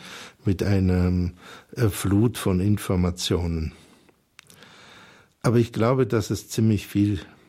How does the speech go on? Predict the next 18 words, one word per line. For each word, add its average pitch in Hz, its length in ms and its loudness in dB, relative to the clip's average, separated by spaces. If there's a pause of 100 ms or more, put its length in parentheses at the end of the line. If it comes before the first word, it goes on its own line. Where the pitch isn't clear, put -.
(880)
mit 107 240 2
uns 98 260 -2
zu - 140 -2
tun 98 340 0
hat. - 320 -8 (2250)
Und 113 160 2
es 104 140 -2
kommt 120 260 0
genau 113 500 4
in 127 200 -2
diesem 110 380 -2
Apophthegma 104 1200 -2
auch - 320 -2
zum - 320 -2
Ausdruck. 98 800 -2 (1000)
Und 107 140 2
zwar 101 200 0
deshalb, 95 640 -2